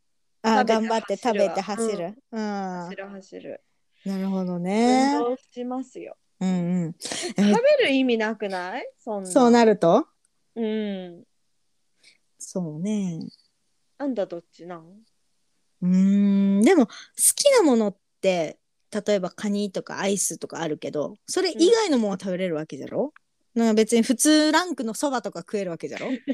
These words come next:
Speaker 2: じゃけどさ、好きなものやっぱ食べたいじゃん。あ、うちね、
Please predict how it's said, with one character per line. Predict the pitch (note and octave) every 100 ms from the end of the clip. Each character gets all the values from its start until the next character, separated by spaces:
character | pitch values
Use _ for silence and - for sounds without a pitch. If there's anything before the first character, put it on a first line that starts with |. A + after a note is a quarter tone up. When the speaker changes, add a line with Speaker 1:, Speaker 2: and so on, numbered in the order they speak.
| C4 C4 _
Speaker 2:
じ | B3+
ゃ | E4+
け |
ど | G#4+ - G4+ G#4+
さ、 | -
好 | - - - - - - - A#4+ - G#4+ D5+ C5
き |
な | D4
も | A#3
の | G#3+ G3+ G3+
や | G#3
っ | -
ぱ | B3+
食 | A#3+
べ |
た | G3+ A3 - C5+ - - D#5+ C#5
い | E4 G#3+
じ | F#3+
ゃ |
ん。 | - - - - A#3
あ、 | -
う | C#4+
ち | - G#4 G#4
ね、 | G4+ B3 G3